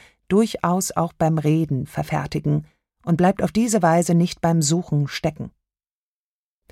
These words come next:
Auch bei Alltagsentscheidungen tun Hochbegabte sich manchmal schwer. Sie suchen etwa nach dem perfekten Plan, wie ihre Pflichten zu organisieren, der Einkauf zu erledigen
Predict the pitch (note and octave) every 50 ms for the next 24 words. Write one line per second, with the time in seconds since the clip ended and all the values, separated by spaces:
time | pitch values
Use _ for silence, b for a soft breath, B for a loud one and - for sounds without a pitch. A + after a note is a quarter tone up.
0 | B B B B B F3 F#3+ - - G3+ G#3 - F#3+ G#3+ G#3+ - G3 - - -
1 | D#3+ D3+ D3+ - D#3 D3+ D3 D3+ D3 D3+ D3+ D3 D#3+ D#3 B B B B B -
2 | - F#3 F3+ F3 D#3+ D3+ G3 A3+ - - D#3+ D3 D#3+ D3+ D#3+ D#3 - D#3 D#3 E3+
3 | - - D3+ D#3 D#3 - E3+ E3 D#3+ - - - D3+ D#3+ D3 C#3 C#3 C#3 - _
4 | _ _ _ _ _ _ _ _ - E3+ D3+ C3+ F3+ F3+ - - E3+ - - D#3
5 | - - D3 C#3+ C#3+ C#3 C#3+ - - D3+ C#3+ - D3+ - - F#3 - _ - C#3
6 | - - E3 E3 F3 D#3+ C#3+ C3+ C3+ b b b b - D3 D#3+ F#3+ G#3+ - E3+
7 | D#3 D3+ D3+ - - - F3 F3+ - - - D3+ D3 - - - - - D3 C#3+
8 | D3 C#3+ C#3+ D3 C#3+ C3+ C3 D#3+ F#3+ G3+ G3 - D3 C#3+ C#3 b b b b b
9 | _ - D3 C3 - D#3 E3+ F3+ G#3 - - D3+ C#3 C3+ - - - - - -
10 | C#3+ D3 D#3+ E3+ E3+ F3+ D3+ E3 D#3 D3+ D3